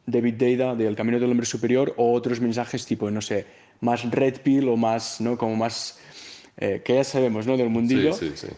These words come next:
Speaker 1: Entonces, esto es curioso, ¿no? Ver esta diferencia, tío, porque, em, yo durante,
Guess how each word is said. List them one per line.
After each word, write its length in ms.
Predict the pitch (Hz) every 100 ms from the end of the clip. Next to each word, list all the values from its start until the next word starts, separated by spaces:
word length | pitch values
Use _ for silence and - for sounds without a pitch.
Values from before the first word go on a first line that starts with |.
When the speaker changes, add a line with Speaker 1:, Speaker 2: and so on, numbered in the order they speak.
| -
Speaker 1:
Entonces, 480 | - 123 117 117 110
esto 220 | - -
es 100 | 139
curioso, 400 | - 127 135 135
¿no? 120 | 110 110
Ver 140 | 110
esta 200 | 104 -
diferencia, 480 | 107 104 101 107 113
tío, 160 | 107 127
porque, 420 | 104 98 98 87 - _ _ _ -
em, 420 | 90 92 82 65 - _ -
yo 240 | 117 117
durante, 640 | 123 123 120 123 117 113